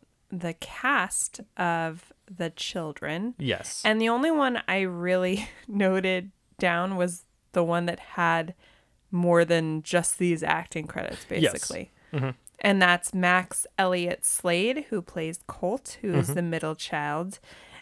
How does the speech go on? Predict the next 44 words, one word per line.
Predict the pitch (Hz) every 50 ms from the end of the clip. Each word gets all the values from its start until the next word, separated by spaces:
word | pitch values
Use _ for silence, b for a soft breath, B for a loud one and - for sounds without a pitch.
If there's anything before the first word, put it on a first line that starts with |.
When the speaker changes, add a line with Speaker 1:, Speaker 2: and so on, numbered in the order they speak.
| B -
Speaker 1:
And | - 185 185 180 180 175 180 180
he | - - 226
was | 226 233 226 240
also | 208 196 190 - - 220 208 208 208 208 - - -
in | 202 190 190 185 180 180 180 180 185 - _ _ - -
two | - - - 339 339 359 370 339 - _ _ -
other | 240 247 240 226 196 185 175 175 - _ _ _ _ _
Three | - 214 202 185
Ninja | 180 180 180 175 170 170 165
movies, | 165 165 160 156 156 156 165 202 - - - _ -
Speaker 2:
Mm-hmm. | 170 139 123 131 156 214 _ _ _ _ -
Speaker 1:
because | - 226 214 262 214 196
the | 220 214
other | 208 196 202 214
two | - - 220 196
are | 185 175 170 170 170 - -
in | - 190 185 175 170 175 - _ _ _ _ -
a | - 190
sequel, | - - 233 214 202 - 185 175 175 170
but | 170 180 175 -
they're | - 170 170
not | 170 175 170 170 - - _
in | - 180 175 170 165 160 160 160 170 190 _ _
the | - 170 156 - - _ _ _ _ _ -
all | - 180 170
four | - - - 180 170 165 165
of | 185 180
them. | - 190 - - - - -
And | 190 196
he's | 226 247 247 226 233
in | 214 190 185
three | - - 180 180 175 170
out | 170 -
of | - -
four. | - - - - - - - -
Speaker 2:
Yeah. | 160 143 110 92
Speaker 1:
So, | - - 190 170 165 160 - B B B B B B B
and | B - 214 214 214
he | 233 240
was | 233 233 220
also | 220 226 226 - 240 226
in | 220 208
Apollo | 196 185 - - 226 214 208 208 208
thirteen | - 202 190 196 - - - 285 294 302 302 294